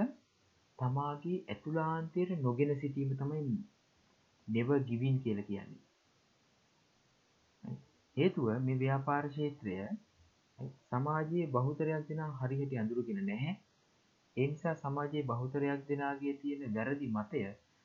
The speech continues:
තමා ඇතුළට අරගත්තොත්, සමාජයේ බහුතරයක් දෙනා තුළ තියෙන වැරදි මතය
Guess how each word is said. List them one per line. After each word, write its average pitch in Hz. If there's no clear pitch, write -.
තමා 143
ඇතුළට 202
අරගත්තොත්, 131
සමාජයේ 113
බහුතරයක් 113
දෙනා 113
තුළ 117
තියෙන 120
වැරදි 135
මතය 117